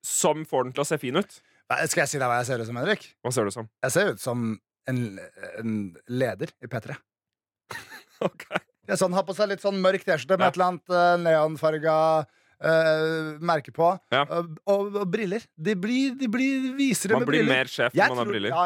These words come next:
Speaker 2: jeg, så jeg føler, eh, nå er jeg sjef over P tre.
Speaker 1: Hva ville du vært sjef for?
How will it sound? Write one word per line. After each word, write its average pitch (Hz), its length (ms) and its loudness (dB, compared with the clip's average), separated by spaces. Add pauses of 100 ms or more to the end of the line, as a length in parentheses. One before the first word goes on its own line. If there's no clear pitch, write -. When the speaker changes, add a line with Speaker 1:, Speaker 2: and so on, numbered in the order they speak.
Speaker 2:
jeg, 185 160 4
så 226 100 -4
jeg 285 140 -6
føler, 202 340 -4
eh, 214 320 0
nå 202 220 0
er 208 240 -2
jeg 160 240 2
sjef 233 260 -4 (160)
over 175 240 0
P 202 240 0
tre. 123 240 -4
Speaker 1:
Hva 127 160 0
ville 135 80 0
du 143 80 2
vært 139 140 2
sjef 113 180 0
for? 143 160 -2